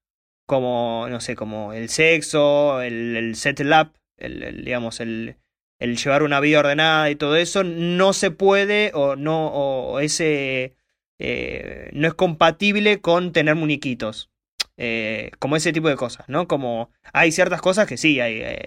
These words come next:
digamos, en un momento hay que crecer. Pero sí hay algunas cuestiones lúdicas que no necesariamente están, eh,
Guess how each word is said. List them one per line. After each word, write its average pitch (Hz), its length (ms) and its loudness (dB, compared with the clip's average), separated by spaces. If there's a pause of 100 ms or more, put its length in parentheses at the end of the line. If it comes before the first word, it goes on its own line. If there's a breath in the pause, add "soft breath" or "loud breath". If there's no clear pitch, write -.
digamos, 113 300 -8
en 123 120 -6
un 135 60 -4
momento 139 280 -2
hay 131 80 0
que 127 140 -6
crecer. 123 400 -4 (720)
Pero 170 260 4
sí 214 480 0 (760)
hay 160 160 4
algunas 175 320 0
cuestiones 165 480 -2
lúdicas 190 580 4
que 131 480 -2
no 160 100 0
necesariamente 175 680 0
están, 147 400 -2
eh, 117 340 -10